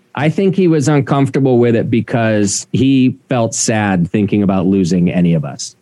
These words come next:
I really think that was his deal. Um, you know, whereas uh, J P and I, uh, deal with sadness by making fun of each other and everybody around us. Uh, Tasty's not like that.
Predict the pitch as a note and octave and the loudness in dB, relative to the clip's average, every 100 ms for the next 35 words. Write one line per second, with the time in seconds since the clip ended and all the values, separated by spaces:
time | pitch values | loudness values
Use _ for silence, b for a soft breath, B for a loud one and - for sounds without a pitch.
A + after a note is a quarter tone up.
0 | _ _ C3+ D3+ C#3 A#2 A2 A2 G2+ D3+ | _ _ -2 0 0 0 -2 0 -2 -2
1 | E3 F#2 E2 F2 E2 - _ _ - G#2 | -2 -2 -2 -2 -2 -4 _ _ -8 -4
2 | G2 F2+ E2 E2 - _ _ _ _ D3+ | -2 0 2 0 -4 _ _ _ _ -2
3 | C3+ C3 C3+ A#2+ - - _ - - G#2+ | 0 2 2 -2 -4 -12 _ -8 -4 -2
4 | A2 A2 F3+ F3+ B2 A2 G#2+ b b G2+ | -2 0 0 0 0 -2 -4 b b -4
5 | G2+ C3+ A#2+ G#2+ - A#2 G2+ A2 G#2+ A2 | 0 0 2 0 -2 -2 0 -2 -2 -2
6 | G#2+ G2+ G#2 - D#3 B2 G#2+ - G#2+ G#2 | 0 0 -2 -2 -2 0 0 0 -2 0
7 | G#2+ G#2 F#2+ F#2+ F#2 A2 C#3+ B2+ G2 G2 | 0 0 0 0 0 0 0 0 0 -2
8 | - B B - A2 G#2 G#2 G#2 - F#3 | -8 B B -4 -2 0 -2 -2 -2 -2
9 | - A#3+ G#3 G#3+ G#3+ G#3 A2+ - | 0 0 0 0 -2 -2 -4 -4